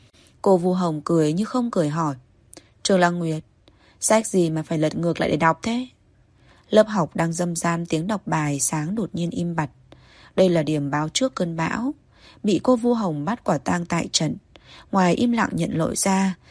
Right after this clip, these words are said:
thì chẳng còn gì để bào chữa. Nhưng Trương Lăng Nguyệt lại là một người cứng đầu, mặt không đổi sắc như đang nói thật. "Cô Vu, em làm vậy để học thuộc bài." Lý do quá vô lý, cả lớp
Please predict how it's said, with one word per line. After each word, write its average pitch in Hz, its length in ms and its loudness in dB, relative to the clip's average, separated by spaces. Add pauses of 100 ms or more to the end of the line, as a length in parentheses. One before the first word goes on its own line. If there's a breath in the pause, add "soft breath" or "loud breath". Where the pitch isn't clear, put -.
(120 loud breath)
thì 180 360 2
chẳng 170 240 0
còn 151 220 -4
gì 156 260 0
để 151 120 -2
bào 139 220 -2
chữa. 220 420 -2 (920 soft breath)
Nhưng 196 160 0
Trương 185 240 -2
Lăng 180 220 -2
Nguyệt 160 260 -2
lại 160 80 0
là 160 120 0
một 151 220 -2
người 156 200 -2
cứng 165 280 -4
đầu, 156 300 0 (440 loud breath)
mặt 202 220 2
không 262 200 2
đổi 208 180 -2
sắc - 380 -2
như 185 80 0
đang 165 220 -4
nói 151 220 -4
thật. 180 180 -6 (720 soft breath)
"Cô 196 140 4
Vu, 185 300 -2 (600)
em 185 160 2
làm 165 200 0
vậy 160 440 -2
để 170 80 4
học 160 160 2
thuộc 170 180 2
bài." 165 320 -2 (840 soft breath)
Lý 170 180 4
do 180 400 2
quá 170 200 6
vô 196 200 0
lý, 180 400 0 (420 soft breath)
cả 185 120 6
lớp 233 220 2